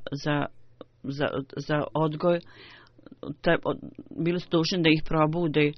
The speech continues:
i oni neprestano treba da podsjećaju na lijep način ljude i da ih probude na tahadžud i na namaz. Međutim,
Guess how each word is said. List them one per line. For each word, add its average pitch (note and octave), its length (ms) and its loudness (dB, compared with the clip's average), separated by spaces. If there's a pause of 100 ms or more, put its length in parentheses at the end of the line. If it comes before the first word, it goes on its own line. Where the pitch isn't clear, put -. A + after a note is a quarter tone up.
(320)
i F3 180 4
oni F3+ 200 2 (300)
neprestano A3 500 2
treba G3 260 4
da D#3+ 200 4
podsjećaju G#3+ 500 2
na E3+ 100 6
lijep F#3 320 0
način E3+ 460 4
ljude F3 300 2
i - 140 2
da E3+ 80 6
ih D#3+ 140 2
probude E3+ 540 4
na D3+ 160 4
tahadžud D#3+ 480 0
i D#3+ 60 2
na D#3 100 4
namaz. D3 440 2
Međutim, G3 540 0